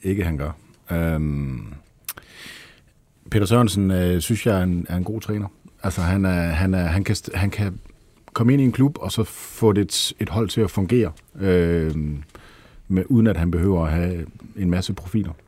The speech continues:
Øhm, og det synes jeg faktisk også, han var på vej til at, at, at, at gøre i Vejle, hvis man ser på, på udviklingen og resultaterne. Men han er blevet fyret i A G F og Silkeborg. Han er stoppet i Hobro, øhm, og så er han nu blevet fyret i Vejle.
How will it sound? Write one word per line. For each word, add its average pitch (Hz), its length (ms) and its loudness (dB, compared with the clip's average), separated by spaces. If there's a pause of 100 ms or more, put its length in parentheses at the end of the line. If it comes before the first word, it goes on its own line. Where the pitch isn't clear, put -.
(180)
Øhm, 85 300 0
og 95 140 -6
det 90 100 0
synes 110 180 -2
jeg 107 80 2
faktisk 98 260 -2
også, 95 140 -2
han 95 80 -2
var 80 60 -2
på 92 100 -4
vej 87 160 0
til 92 160 -6
at, 90 60 -2
at, 80 280 -8 (260)
at, 87 140 -2
at 87 60 -10
gøre 92 180 4
i 90 60 2
Vejle, 90 180 2
hvis 92 140 -4
man 82 100 -4
ser 90 200 -2
på, 80 160 -6
på 85 180 -6
udviklingen 90 520 2
og 76 80 -6
resultaterne. 82 520 0 (580)
Men 98 120 2
han 110 120 6
er 117 40 6
blevet 110 160 4
fyret 151 240 10
i 139 40 10
A 131 240 10
G 170 40 6
F - 260 -10 (200)
og - 80 -12
Silkeborg. 123 540 2
Han 104 100 0
er 95 40 0
stoppet 117 300 4
i 113 40 4
Hobro, 117 380 2 (340)
øhm, 85 840 0 (600)
og - 80 -12
så - 100 -4
er - 20 2
han 92 100 2
nu 98 80 0
blevet 95 180 -4
fyret 107 220 2
i 101 40 4
Vejle. 95 300 2